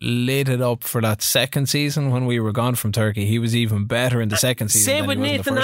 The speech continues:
Speaker 1: first one.
Speaker 2: Ake for A C Milan, for, who, who just kept starting for A C Milan. Go hire him all on a free.
Speaker 1: Yep.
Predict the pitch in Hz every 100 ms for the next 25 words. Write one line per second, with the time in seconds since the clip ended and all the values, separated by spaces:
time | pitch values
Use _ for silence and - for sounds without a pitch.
0 | 285 240 190 190 196 214 - 220 202 226
1 | 202 - 143 120 127 135 151 117 - 156
2 | 147 - 127 147 127 - 233 - - 165
3 | 233 127 104 117 110 120 110 107 107 240
4 | 269 220 320 311 269 330 285 196 151 131
5 | 107 - 107 80 - 117